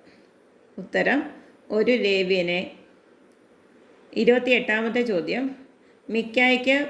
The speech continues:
പുരോഹിതനായി ലേവ്യനെ കിട്ടിയതുകൊണ്ട് കർത്താവ് എന്ത് ചെയ്യുമെന്നാണ് മിക്ക പറയുന്നത്? ഉത്തരം, കർത്താവ് മിക്കായെ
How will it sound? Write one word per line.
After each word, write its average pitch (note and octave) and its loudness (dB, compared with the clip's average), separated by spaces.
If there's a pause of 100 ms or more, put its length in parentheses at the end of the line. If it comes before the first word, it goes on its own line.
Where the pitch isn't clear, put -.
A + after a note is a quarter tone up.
പുരോഹിതനായി A3 0 (380)
ലേവ്യനെ A3+ 2
കിട്ടിയതുകൊണ്ട് G3 -2 (180)
കർത്താവ് A3+ 0 (120)
എന്ത് A#3 0
ചെയ്യുമെന്നാണ് G#3+ 0
മിക്ക G3+ 0
പറയുന്നത്? F3 -2 (1040)
ഉത്തരം, F#3 0 (480)
കർത്താവ് G3 -2 (140)
മിക്കായെ G3+ -2